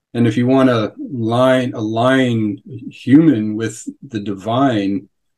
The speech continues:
well, then the, the building that, y-, you know, you're, you are vibrating within its vibration, right? Its electromagnetic field is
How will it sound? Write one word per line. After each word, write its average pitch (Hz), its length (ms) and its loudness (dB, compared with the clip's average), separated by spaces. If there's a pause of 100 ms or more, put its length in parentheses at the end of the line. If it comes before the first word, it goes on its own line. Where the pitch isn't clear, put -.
(180)
well, 110 240 0
then 113 200 -2
the, 98 180 -6 (140)
the 101 100 -8
building 120 840 2
that, 110 280 -6 (460)
y-, 113 160 -6
you 120 240 -4
know, 107 100 0
you're, 98 360 -4 (1500)
you 160 200 6
are 143 80 4
vibrating 127 560 2
within 123 480 2
its 131 300 -4
vibration, 107 680 0
right? 104 260 -6
Its 127 420 -6
electromagnetic 107 1120 -2 (600)
field 107 640 4
is 107 460 -2